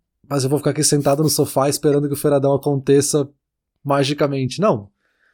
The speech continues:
Tu sabe que tem aquele parque, tu já tá se programando, que tu vai visitar, tu já tem algumas informações sobre ele, tu já tem uma ideia de como é que vai ser, tu pode olhar as fotos, tu tá fazendo coisas de fato, né, que vão trazer esse resultado ou não. Tem uma interação tua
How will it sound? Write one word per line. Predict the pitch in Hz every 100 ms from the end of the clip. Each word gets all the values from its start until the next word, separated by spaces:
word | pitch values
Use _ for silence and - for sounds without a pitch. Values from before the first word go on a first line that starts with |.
| _ -
Tu | 170
sabe | 170 170 180
que |
tem | 170
aquele | 165 156
parque, | - 135 156
tu | -
já | 135
tá | 131
se | 131
programando, | 135 139 139 131 151 147
que | -
tu |
vai | 139
visitar, | 131 123 120 135 147
tu | 139
já | 127
tem | 127 139
algumas | 139 147
informações | 139 135 131 123 131 131
sobre | 127 117 131
ele, | 147 139
tu | 131
já | 127
tem | 131 143
uma | 143
ideia | 117 127 147
de | 131
como | 131 127
é |
que | 113
vai | 117
ser, | - 147
tu | 131
pode | - 139
olhar | 127 127
as | 120
fotos, | - 123 147 - 135 135 - _ _ _ _ _ _
tu | -
tá | 131
fazendo | - 160 - 143 165 135
coisas | - 131 131 113
de | 113
fato, | - 127 131 110
né, | 107
que | 123
vão | 107 117 131 123 104 - _
trazer | 135 127 117 139
esse | 131 127
resultado | 123 123 123 120 131 123
ou | 117 131
não. | 123 131 131 - _ _
Tem | - 151
uma | 160
interação | 156 151 151 143 147 151
tua | 143 143 170